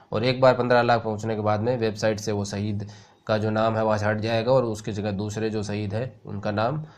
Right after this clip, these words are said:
आगे आ जाएगा। तो यहाँ से आपको कंट्रीब्यूट करने के लिए आपको यहाँ क्लिक करना पड़ेगा। ये जो ऑप्शन दिख रहा है आपको,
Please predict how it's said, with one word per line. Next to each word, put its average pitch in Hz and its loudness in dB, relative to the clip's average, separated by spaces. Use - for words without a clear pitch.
आगे 101 0
आ 98 0
जाएगा। 87 -6
तो 110 0
यहाँ 110 2
से 117 0
आपको 117 4
कंट्रीब्यूट 117 -2
करने 117 -2
के 113 -4
लिए 127 -2
आपको 110 0
यहाँ 113 2
क्लिक 120 -2
करना 117 2
पड़ेगा। 110 -2
ये 113 -2
जो 104 -4
ऑप्शन 107 -6
दिख 110 -4
रहा 113 4
है 107 2
आपको, 117 -4